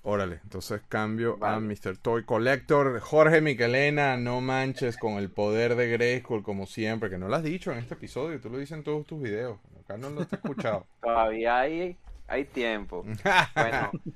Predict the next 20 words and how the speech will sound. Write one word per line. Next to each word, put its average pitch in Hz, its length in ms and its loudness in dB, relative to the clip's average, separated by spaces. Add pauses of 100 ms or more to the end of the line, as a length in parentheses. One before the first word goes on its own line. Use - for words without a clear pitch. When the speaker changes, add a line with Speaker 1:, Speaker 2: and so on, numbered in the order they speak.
(120)
Speaker 2:
empezamos 139 640 -4
con 151 300 -4
el 123 160 -4
Bad 123 340 0
Card 151 440 -4 (280)
de 113 220 -6
Track 107 340 -4
Jack 107 240 -2
Rotoplas. 123 580 -6 (2250)
Este 110 260 -10
es 113 40 -6
como 135 260 2
el 123 120 4
de 120 80 -2
Speaker 1:
Rotoplas. 123 380 4
Speaker 2:
Evelyn. 202 200 -4 (720)
Sí. 104 200 -8 (260)
Speaker 1:
Wow. 64 580 -12 (720)
Speaker 2:
Tiene 120 280 -6
atrás 135 420 -2